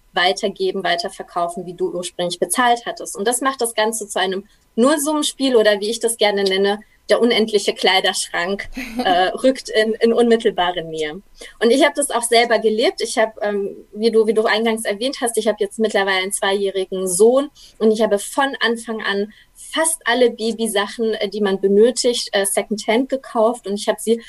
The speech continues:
Speaker 1: wirklich in der Regel eigentlich für denselben Preis, ähm, weiterverkauft bekommen, den ich ursprünglich gezahlt hatte.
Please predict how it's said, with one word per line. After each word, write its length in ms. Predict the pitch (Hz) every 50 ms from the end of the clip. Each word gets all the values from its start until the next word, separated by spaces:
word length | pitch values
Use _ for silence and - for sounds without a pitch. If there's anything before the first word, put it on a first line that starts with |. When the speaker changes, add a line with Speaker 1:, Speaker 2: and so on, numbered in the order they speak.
| - - _ _ _ _
Speaker 1:
wirklich 360 | 233 233 233 247 226 - - - _
in 100 | - 226
der 220 | 208 214 202 202 -
Regel 240 | 226 247 240 240
eigentlich 360 | - - 202 208 - 226 214 -
für 80 | 226
denselben 680 | 202 202 196 180 190 180 190 196 220 214 202 196 - -
Preis, 460 | _ - 190 196 190 190 202 202 - -
ähm, 260 | - 190 185 190 175 - 185
weiterverkauft 840 | 180 175 185 - - 208 - - 180 - - 185 175 180 175 -
bekommen, 520 | - 180 - - - 180 180 180 185 202 202 - _ _ _
den 140 | - 190 175
ich 160 | 180 175 -
ursprünglich 420 | 190 180 - - 170 170 170 - -
gezahlt 420 | 160 160 - - - - - -
hatte. 280 | - - - - -